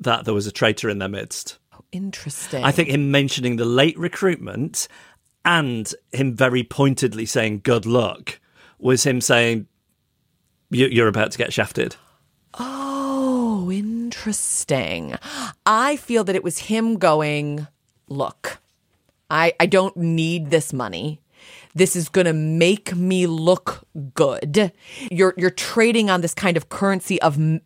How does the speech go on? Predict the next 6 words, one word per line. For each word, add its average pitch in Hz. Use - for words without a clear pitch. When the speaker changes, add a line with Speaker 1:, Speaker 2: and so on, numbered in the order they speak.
Speaker 2:
being 156
memorable. 156
This 156
makes 160
him 151
memorable." 156